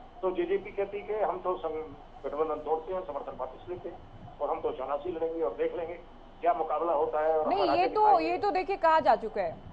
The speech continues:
Speaker 2: दिग्विजय हरियाणा न्यूज पे कह चुके हैं, गठबंधन रहे ना रहे, उचाना से तो दुष्यंत ही लड़ेंगे। दुष्यंत ये कह चुके हैं, "किसी के पेट में दर्द अगर है, तो वो मैं ठीक नहीं कर सकता, वहम अगर किसी को है, तो निकाल दें।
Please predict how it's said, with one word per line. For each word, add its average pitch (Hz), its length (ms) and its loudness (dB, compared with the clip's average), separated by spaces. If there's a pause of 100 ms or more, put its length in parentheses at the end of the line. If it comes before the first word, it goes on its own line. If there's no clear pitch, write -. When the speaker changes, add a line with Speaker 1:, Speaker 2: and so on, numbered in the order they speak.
(180)
Speaker 2:
दिग्विजय 285 400 2
हरियाणा 285 280 4
न्यूज 285 180 -2
पे 277 120 -4
कह 277 140 0
चुके 269 240 -6
हैं, 269 240 -2
गठबंधन 254 420 0
रहे 247 260 2
ना 269 140 4
रहे, 247 380 2 (160)
उचाना 254 400 6
से 269 140 -4
तो 269 120 -6
दुष्यंत 254 400 -4
ही 262 40 -2
लड़ेंगे। 180 400 -2 (500)
दुष्यंत 269 300 0
ये 302 80 -4
कह 285 120 2
चुके 285 240 -4
हैं, 285 200 -2
"किसी 285 180 -8
के 277 100 -6
पेट 254 300 -2
में 262 160 -2
दर्द 247 220 4
अगर 240 180 2
है, 247 140 -2
तो 247 100 -6
वो 233 120 0
मैं 233 120 -2
ठीक 226 200 -8
नहीं 247 160 -4
कर 233 100 0
सकता, 214 380 2
वहम 247 340 0
अगर 240 160 2
किसी 240 240 -8
को 233 120 -2
है, 240 80 2
तो 240 120 -2
निकाल 214 340 2
दें। 202 220 -4